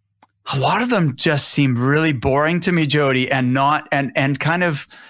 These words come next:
like, just going on and on about their company and their history and their capabilities and so on.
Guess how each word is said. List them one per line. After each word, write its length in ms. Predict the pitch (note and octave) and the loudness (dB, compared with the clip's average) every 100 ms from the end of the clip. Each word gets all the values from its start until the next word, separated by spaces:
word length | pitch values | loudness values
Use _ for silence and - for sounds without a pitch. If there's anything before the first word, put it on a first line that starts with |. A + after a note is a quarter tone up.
| - _ _ | -20 _ _
like, 160 | - D3+ | -4 0
just 300 | E3+ D3+ - | 0 -2 -2
going 220 | D#3 D3 | 0 0
on 200 | C#3+ D3 | 2 0
and 120 | C#3+ | 0
on 200 | C#3 C#3 | 0 0
about 280 | C#3+ C3 B2+ | 0 -2 -2
their 140 | C3+ B2+ | -2 -2
company 580 | - D3 C3+ D3 C#3 | 0 -2 0 0 0
and 80 | C3 | 0
their 100 | G#2+ | -2
history 680 | G#2 C#3 - - C#3 C3 C3 | -2 -2 -2 -2 0 2 0
and 140 | A#2 | 0
their 120 | A2 G2 | -2 -6
capabilities 840 | - C#3+ C3 A#2+ C#3 C3 B2+ A#2+ | -4 -2 -2 0 2 2 0 0
and 100 | C3+ | -2
so 260 | - C#3 B2+ | 0 0 0
on. 220 | A#2 | 0